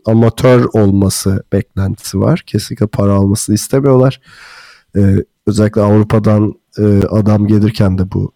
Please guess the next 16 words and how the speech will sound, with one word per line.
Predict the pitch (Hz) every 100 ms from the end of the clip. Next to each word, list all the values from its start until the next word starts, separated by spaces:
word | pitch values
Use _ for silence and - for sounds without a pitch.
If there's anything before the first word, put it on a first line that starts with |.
| -
geçerli. | 98 - 95 95 120 165 180 _ _ _ -
Ama, | 156 147 156 247 _ _ _ _ - _ 117
e, | 113 110 -
agentların | 127 147 143 117 - 107 104
işte | 101 - 107 101 - - -
birincisi | 120 117 123 123 - 135 -
A | 127 123 123
S | - 131
M | 135
Sports | - - 127 127 -
diye | 120 113 113
bir | 110 104 -
şey, | - - 110 101 -
oyuncu | 117 107 110 110 123 110
ajansı | 101 98 92 98 -
yani. | 101 98 98 123